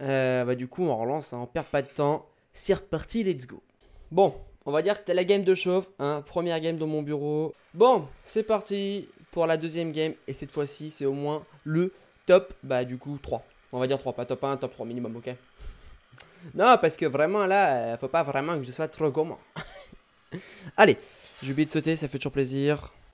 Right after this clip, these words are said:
Allez, on va là en dessous. S'il te plaît, dis-moi qu'il y a personne. En plus, si mes yeux voient bien, j'ai un véhicule. Allez. Oh, y a un mec. Oh putain, je suis mort. Je prends la voiture, je prends la voiture.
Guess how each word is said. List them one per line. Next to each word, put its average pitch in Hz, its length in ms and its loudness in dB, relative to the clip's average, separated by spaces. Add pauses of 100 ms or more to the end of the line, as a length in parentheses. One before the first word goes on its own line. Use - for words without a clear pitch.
(220)
Allez, 110 120 -6
on 110 60 -4
va 117 100 -2
là 127 80 2
en 131 80 2
dessous. 139 400 -4
S'il 151 180 -18
te 180 100 -8
plaît, 104 160 -10
dis-moi 127 240 -8
qu'il 127 80 -10
y - 20 -6
a - 40 -6
personne. 127 520 -4 (1600)
En 127 120 -4
plus, 120 360 -8
si - 180 -6
mes 123 120 2
yeux 123 180 0
voient 120 160 0
bien, 120 260 0 (100)
j'ai 117 140 -4
un 113 100 2
véhicule. 131 500 2 (1040)
Allez. 113 200 0 (640)
Oh, 262 220 -2 (100)
y 139 60 2
a 135 40 6
un - 20 8
mec. 131 260 4 (1400)
Oh 151 100 4
putain, 143 240 0
je 135 60 0
suis 139 80 -2
mort. 123 100 2
Je - 60 -2
prends 151 80 6
la 139 60 10
voiture, 135 160 4
je - 40 -8
prends 143 80 2
la 131 60 6
voiture. 131 220 -2